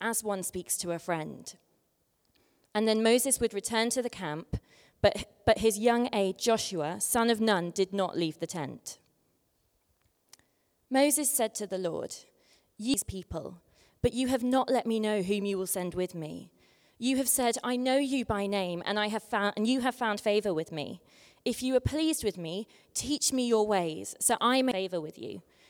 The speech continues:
Remember that this nation is your people.'" The Lord replied,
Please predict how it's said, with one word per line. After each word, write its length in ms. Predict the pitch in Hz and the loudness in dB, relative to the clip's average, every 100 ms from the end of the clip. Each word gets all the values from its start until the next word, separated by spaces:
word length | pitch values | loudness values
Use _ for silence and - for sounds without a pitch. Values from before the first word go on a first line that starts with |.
| _ _ | _ _
Remember 460 | - 214 220 208 170 | -4 0 0 2 0
that 220 | 180 - | -2 -2
this 260 | 233 220 - | 0 0 -2
nation 460 | 208 208 - 165 | -4 -2 -4 -6
is 200 | 160 175 | -6 -6
your 240 | 165 180 175 | 0 2 2
people.'" 560 | 175 175 - 101 185 - _ _ _ _ _ _ _ _ _ _ _ _ _ | -2 -6 -10 -12 -12 -20 _ _ _ _ _ _ _ _ _ _ _ _ _
The 100 | - | -2
Lord 360 | 214 226 240 233 | 4 8 8 6
replied, 600 | 214 190 170 156 160 - | 2 -2 -4 -6 -8 -14